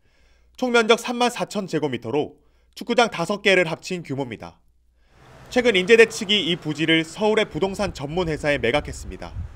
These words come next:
알려진 금액만 분양가의 두 배가 넘는 삼백팔십오억 원. 인제대 측은 외환위기 이후 악화되고 있는 경영 수지를 개선하기 위해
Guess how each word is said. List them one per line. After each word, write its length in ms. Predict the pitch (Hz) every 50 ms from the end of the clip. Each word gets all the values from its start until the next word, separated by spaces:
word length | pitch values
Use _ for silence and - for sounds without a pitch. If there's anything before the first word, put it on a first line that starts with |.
| - - - - - - - - - - - - -
알려진 360 | - 160 196 220 214 226 220
금액만 460 | 190 208 190 202 190 196 202 196 190 -
분양가의 640 | - 180 185 202 196 180 - 185 175 175 170 170
두 120 | - 135
배가 220 | 135 160 165 165 143
넘는 380 | 131 110 113 117 135 156 160
삼백팔십오억 960 | 156 - - 202 196 202 190 - - 208 190 - 175 113 107 117 123 127 - 104
원. 120 | 90 78 - - - - - - - - - - - - - - - - - _
인제대 320 | - 185 202 233 226 226 226
측은 380 | - - 196 208 220 202 143
외환위기 580 | 135 156 180 196 208 196 196 180 165 170 160 147
이후 160 | 147 156 160 -
악화되고 560 | 113 131 - - 185 196 185 175 139 156 147
있는 260 | 139 135 147 160 151
경영 360 | - - 143 143 165 190 185 175
수지를 380 | 190 165 - 160 151 160 156
개선하기 520 | - 143 131 135 175 165 151 131 117 104 95
위해 240 | 92 90 85 82